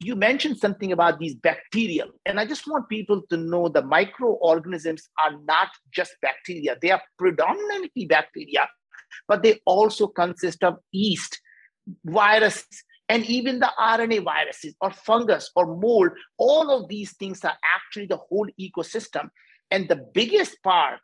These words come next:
in fact, if you would notice, almost ten to one, if not more, is actually phages. And the phages are the viruses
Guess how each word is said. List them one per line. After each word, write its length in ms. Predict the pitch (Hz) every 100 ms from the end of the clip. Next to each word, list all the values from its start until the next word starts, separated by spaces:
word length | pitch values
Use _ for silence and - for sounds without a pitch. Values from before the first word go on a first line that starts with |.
| -
in 140 | 180
fact, 380 | _ 185 185 202
if 220 | 175 160
you 100 | 185
would 140 | 165 156
notice, 400 | 170 214 175 160 _ _
almost 540 | - 196 214 214 - _
ten 300 | 196 220 269 -
to 80 | 226
one, 320 | 175 190 190 185
if 160 | 170 -
not 220 | 175 175 -
more, 440 | 156 185 165 160 _ _ _ -
is 180 | 196 - 165
actually 720 | 185 208 - 214 185 185 _ _ -
phages. 480 | 208 208 156 131 - _ _ _ -
And 160 | 165
the 40 | 160
phages 600 | - - 240 226 262 226 -
are 240 | 156 160 147
the 200 | 143 127
viruses 720 | 147 175 208 214 - 170 170